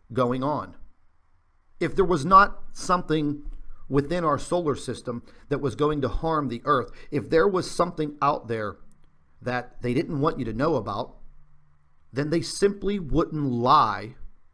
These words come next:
and delete critical computer animated footage of the solar winds,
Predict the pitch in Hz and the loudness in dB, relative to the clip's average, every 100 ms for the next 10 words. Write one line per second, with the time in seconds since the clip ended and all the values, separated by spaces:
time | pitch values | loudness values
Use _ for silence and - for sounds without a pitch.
0 | _ _ _ - 143 139 135 113 131 190 | _ _ _ -6 -4 0 -2 -2 -2 -2
1 | - - - - - - - - 196 233 | -4 -8 -8 -8 -14 -20 6 8 10 8
2 | 220 127 123 139 - _ _ _ _ - | 6 0 0 -4 -14 _ _ _ _ -8
3 | - 131 - 202 214 214 - 156 170 160 | -4 0 0 2 0 -2 -6 -4 -2 -4
4 | 156 156 - - 170 131 107 104 - - | -2 -4 -6 -2 0 0 -4 -10 -14 -16
5 | - _ - _ 120 107 104 - 185 196 | -16 _ -20 _ -8 -6 -8 0 2 2
6 | 185 147 147 147 - | 2 -2 -2 -4 -10